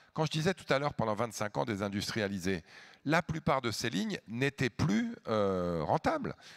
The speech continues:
Et donc, plus, là encore, on crée de l'activité. À Clermont-Ferrand, il y a un certain nombre d'entreprises, euh, emblématiques qu'on connaît bien. Si elles disparaissent de Clermont-Ferrand, il n'y a plus d'aérodrome, il n'y a plus de liaison aérienne. Et puis, il n'y a plus de,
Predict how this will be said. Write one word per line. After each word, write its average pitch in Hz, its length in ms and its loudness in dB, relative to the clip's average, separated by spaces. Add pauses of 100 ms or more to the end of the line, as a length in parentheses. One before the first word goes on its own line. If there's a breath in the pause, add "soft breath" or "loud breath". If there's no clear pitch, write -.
(160 loud breath)
Et 120 80 0
donc, 123 240 0
plus, 208 300 2
là 139 140 2
encore, 190 440 2 (100)
on 120 140 -8
crée - 200 0
de 151 60 -2
l'activité. 170 680 0 (300 loud breath)
À 139 160 0
Clermont-Ferrand, 143 720 2
il 107 80 -2
y - 20 0
a 92 60 0
un 82 40 -2
certain 117 300 -2
nombre 113 180 0
d'entreprises, 104 600 -2
euh, 87 220 2
emblématiques 110 640 -2
qu'on 90 140 -2
connaît 98 260 0
bien. 196 320 0 (400 loud breath)
Si - 280 -2
elles 113 140 2
disparaissent 143 540 0
de 107 80 -2
Clermont-Ferrand, 104 640 0
il 87 60 -10
n'y 120 80 2
a 120 60 4
plus - 180 -2
d'aérodrome, 127 540 2
il 170 60 -4
n'y 127 60 4
a 110 60 0
plus - 140 0
de 160 60 -6
liaison 131 440 0
aérienne. 143 540 0 (880 loud breath)
Et - 240 -20
puis, 82 80 -10
il 87 60 -2
n'y 92 40 2
a 90 40 -2
plus 135 200 -2
de, 95 320 0